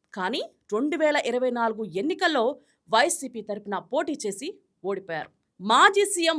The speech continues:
వైఎస్ రాజశేఖర రెడ్డి ప్రోత్సాహంతో కాంగ్రెస్ పార్టీ ద్వారా రాజకీయాల్లో ఎదిగిన బాలినేని తర్వాత జగన్ వెంట నడిచారు. మంత్రి పదవిని కూడా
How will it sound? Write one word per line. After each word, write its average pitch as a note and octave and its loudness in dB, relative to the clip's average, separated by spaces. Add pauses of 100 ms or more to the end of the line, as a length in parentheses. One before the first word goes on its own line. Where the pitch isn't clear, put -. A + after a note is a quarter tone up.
(120)
వైఎస్ D4+ 2
రాజశేఖర C#4 0
రెడ్డి A3+ -6 (120)
ప్రోత్సాహంతో B3 -2 (460)
కాంగ్రెస్ F#4+ 6
పార్టీ G#3+ 2
ద్వారా G3+ 4 (320)
రాజకీయాల్లో B3+ 2
ఎదిగిన G#3 -2 (100)
బాలినేని F3+ 0 (420)
తర్వాత G#3+ -2 (180)
జగన్ C#4 -2
వెంట G4 0 (100)
నడిచారు. F#3 -4 (540)
మంత్రి F#4+ 6 (100)
పదవిని C4 0
కూడా A3 2